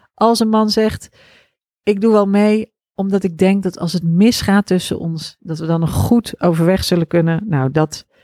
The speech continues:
is het mooiste wat je kan overkomen. Dus dat was eigenlijk al pure winst. En, ehm, toen, eh,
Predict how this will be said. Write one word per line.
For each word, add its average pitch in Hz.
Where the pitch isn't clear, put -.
is 180
het 180
mooiste 165
wat 160
je 151
kan 143
overkomen. 127
Dus -
dat 247
was 262
eigenlijk 233
al 202
pure 294
winst. 180
En, 220
ehm, 214
toen, 254
eh, 240